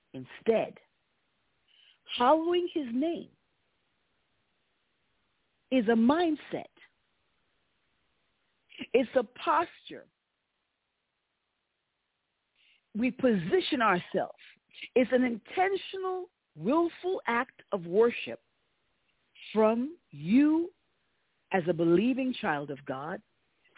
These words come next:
from me as a believing child of God,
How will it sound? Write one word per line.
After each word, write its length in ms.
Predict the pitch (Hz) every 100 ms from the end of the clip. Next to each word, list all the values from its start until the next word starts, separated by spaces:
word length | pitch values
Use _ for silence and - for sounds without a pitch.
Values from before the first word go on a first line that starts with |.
| -
from 300 | 220 196 202
me 380 | 233 269 339 359 _ _ _
as 120 | 196 185
a 60 | 190
believing 560 | 185 185 247 277 269 -
child 300 | 180 147 143
of 160 | 135
God, 300 | 143 127 156